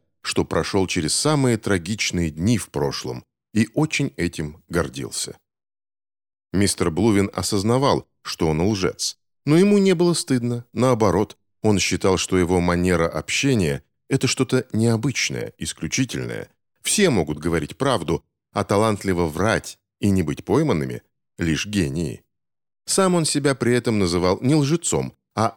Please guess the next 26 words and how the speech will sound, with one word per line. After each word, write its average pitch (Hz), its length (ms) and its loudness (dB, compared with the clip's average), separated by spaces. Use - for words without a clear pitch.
псевдологом, 95 960 -2
и 101 100 2
презирал 101 560 2
даже 90 340 2
не 95 200 0
тех, 175 280 0
кто - 220 -2
говорит 85 380 0
правду, 69 500 -2
а 104 140 -2
тех, 147 300 0
кто - 360 0
занимается 107 600 2
утаиванием, 69 960 -2
умалчиванием 82 880 0
и 139 240 0
скрытностью. - 960 -4
Он 90 180 2
считал 82 360 2
это 85 320 0
не 110 140 4
настоящей 117 720 2
ложью, 78 420 -2
но 131 320 4
дешевым 101 600 2
притворством. 65 960 -8